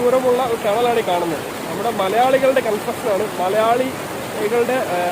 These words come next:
അഭിമാനമെന്ന് പറയാവുന്ന ഒരു ടണലാണ് അഞ്ചുരുളി ടണൽ. ഈ വെള്ളം നേരെ പോയി എൻ്റെ പുറകിൽ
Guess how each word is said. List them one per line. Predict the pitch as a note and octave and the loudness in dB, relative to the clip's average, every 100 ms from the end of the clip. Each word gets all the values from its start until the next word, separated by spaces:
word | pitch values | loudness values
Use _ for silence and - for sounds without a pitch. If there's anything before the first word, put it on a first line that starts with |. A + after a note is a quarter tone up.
| C#3+ | -2
അഭിമാനമെന്ന് | F#3+ A#3+ B3+ C4 B3+ A3 | 0 0 2 2 2 2
പറയാവുന്ന | A3+ A3+ A3+ A#3 A#3 | 0 2 0 0 0
ഒരു | G#3 G#3 | 0 0
ടണലാണ് | G3 A#3 G#3+ G#3+ A#3 F#3 | 0 2 2 0 -2 -2
അഞ്ചുരുളി | - A3 A3 | -2 -2 -2
ടണൽ. | F#3+ F3 - - - - - - - - - - - - - - - - - - - - - - - - - | -4 -6 -8 -10 -10 -10 -10 -10 -10 -10 -10 -8 -8 -8 -8 -8 -8 -8 -8 -8 -8 -8 -8 -8 -8 -8 -4
ഈ | C4+ | 0
വെള്ളം | C4 C4+ B3 | 2 2 2
നേരെ | B3 C4 C#4 | 2 2 2
പോയി | B3 A#3+ D4+ - - - | 2 0 0 -8 -10 -6
എൻ്റെ | G#3+ A3+ | -4 -2
പുറകിൽ | A3+ A#3+ | 0 0